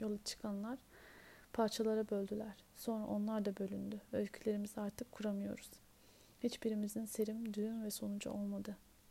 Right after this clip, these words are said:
Kadınların küçük komik acı öyküleri vardı. Öyle ya, peçete koleksiyonu yapan bir cinsten ne beklenebilir ki?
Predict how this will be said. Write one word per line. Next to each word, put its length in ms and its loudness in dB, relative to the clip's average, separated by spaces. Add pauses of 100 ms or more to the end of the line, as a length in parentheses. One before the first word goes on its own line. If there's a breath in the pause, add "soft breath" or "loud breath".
(1160)
Kadınların 640 4
küçük 340 -10
komik 400 0
acı 140 2
öyküleri 480 2
vardı. 400 -2 (380 loud breath)
Öyle 260 6
ya, 260 2
peçete 300 0
koleksiyonu 540 -2
yapan 400 -4 (420)
bir 60 -4
cinsten 540 -2
ne 100 -2
beklenebilir 580 -6
ki? 240 -10